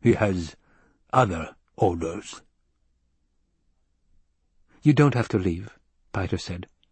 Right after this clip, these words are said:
"I've chosen." "Aha!" the Baron chortled. "Such quick decision can mean only one thing." "I will take the duchy," Piter said.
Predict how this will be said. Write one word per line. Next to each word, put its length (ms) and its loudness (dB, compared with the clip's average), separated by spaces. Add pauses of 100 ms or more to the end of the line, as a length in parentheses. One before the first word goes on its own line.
(460)
"I've 220 0
chosen." 500 -4 (1040)
"Aha!" 1040 2 (220)
the 100 4
Baron 380 0
chortled. 420 -4 (300)
"Such 400 -2
quick 320 4
decision 560 4
can 260 4
mean 160 6
only 300 4
one 300 0
thing." 360 -8 (640)
"I 140 2
will 100 0
take 240 -4
the 80 -4
duchy," 420 -6 (540)
Piter 220 -4
said. 320 -8